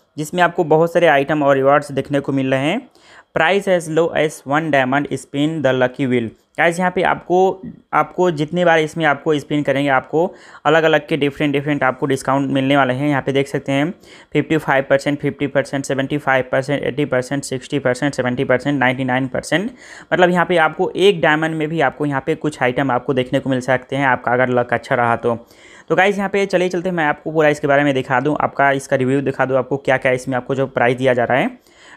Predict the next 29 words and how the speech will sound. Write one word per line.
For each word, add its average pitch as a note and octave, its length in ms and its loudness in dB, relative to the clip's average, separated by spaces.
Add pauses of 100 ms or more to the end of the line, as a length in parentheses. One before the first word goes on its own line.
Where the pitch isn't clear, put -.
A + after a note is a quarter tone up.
तो E3 200 6
ट्राई E3+ 280 0
नाउ F#3+ 160 2
पर F#3 140 -2
करते F3+ 280 -4
हैं F3 100 -2
और D#3 140 2
यहाँ D3+ 140 0
पे D#3 100 -6
इसके D3+ 200 -4
अंदर D3+ 180 0
चलते C#3 240 -2
हैं। D#3 100 0
गाइस, D#3+ 220 2
ये F3 140 0
इवेंट D#3+ 360 0
यहाँ D#3 160 0
पे E3 100 -2
कुछ D3+ 200 -4
देर D3+ 120 0
पहले C#3+ 240 2
जो C3+ 160 0
है D3 140 2
ओपन C#3 260 0
नहीं C#3 140 0
हो C3+ 80 -2
पा B2+ 140 2
रहा B2 140 2
था D#3 140 4